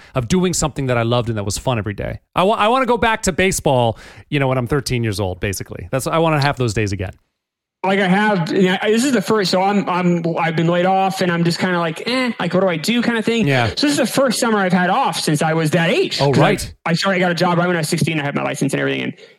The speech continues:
Speaker 2: and, uh, I got, started working right away. So it is, it, it, it's, but it's, it's not, it's different when you're forty than when you're fourteen.
Speaker 1: Totally.
Speaker 2: And, and you're like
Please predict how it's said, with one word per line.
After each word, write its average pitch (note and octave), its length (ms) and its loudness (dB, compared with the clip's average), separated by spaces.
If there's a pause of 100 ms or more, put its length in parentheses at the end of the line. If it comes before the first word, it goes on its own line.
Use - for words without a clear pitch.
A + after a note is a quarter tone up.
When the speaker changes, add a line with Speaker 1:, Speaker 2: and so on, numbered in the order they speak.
Speaker 2:
and, C#3 320 0
uh, C3 260 0
I C3+ 140 -2
got, C3+ 280 -6
started C#3+ 160 0
working F3 180 0
right C#3 80 0
away. B2+ 140 0
So C#3 200 -2 (340)
it G#3 100 2
is, C#4+ 340 -2 (120)
it, G3 240 0
it, G3+ 180 0 (220)
it's, F#3+ 240 -2
but G3 160 0
it's, F3 320 2
it's G3 180 -2
not, G3+ 300 4 (600)
it's F3 180 -4
different A3+ 400 0
when G3 140 4
you're F3 120 4
forty F#3 460 4
than F#3+ 120 4
when F#3 120 4
you're F#3 140 4
fourteen. A3 800 0
Speaker 1:
Totally. F#3 420 4 (140)
Speaker 2:
And, G3+ 240 2 (120)
and G3 200 2
you're F#3+ 160 4
like F#3+ 340 0